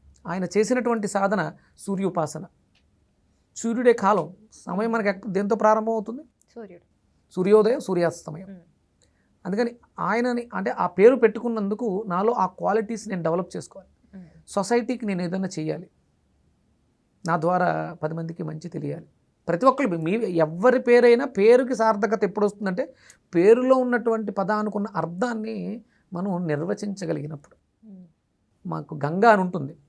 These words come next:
Speaker 2: మ్మ్.
Speaker 1: గంగా నది గుర్తు వస్తే మనకి కాశీలో గంగా నది గుర్తు, పవిత్రం.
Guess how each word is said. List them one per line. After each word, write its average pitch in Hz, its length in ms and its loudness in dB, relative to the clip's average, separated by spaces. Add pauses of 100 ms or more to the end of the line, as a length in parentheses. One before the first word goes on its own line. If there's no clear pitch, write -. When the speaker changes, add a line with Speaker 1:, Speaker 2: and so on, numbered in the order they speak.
(120)
Speaker 2:
మ్మ్. 190 160 -18 (420)
Speaker 1:
గంగా 214 240 0
నది 220 140 2
గుర్తు 208 260 -2
వస్తే 226 240 0
మనకి 208 320 -2
కాశీలో 180 400 0
గంగా 175 240 0
నది 156 140 -2
గుర్తు, 143 240 -8 (100)
పవిత్రం. 180 380 -2